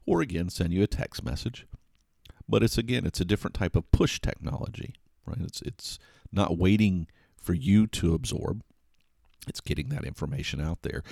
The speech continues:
Or even that flag system I mentioned in Bangladesh. I mean, it's an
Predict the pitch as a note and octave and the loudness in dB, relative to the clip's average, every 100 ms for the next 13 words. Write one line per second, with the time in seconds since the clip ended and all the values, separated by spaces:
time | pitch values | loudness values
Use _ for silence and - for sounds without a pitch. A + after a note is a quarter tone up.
0 | - - D3+ B2+ A#2 - - D#2 A#2 - | -8 -2 2 2 0 -4 -4 -4 -4 -6
1 | D#2+ D#2 D#2 D2+ D#2+ - D#2 C#2+ C#2+ D2 | -6 -4 -4 -4 -4 -4 -6 -6 -6 -4
2 | F2 D#3+ - D#2 D2+ D2+ - | -4 -4 -4 -6 -4 -6 -8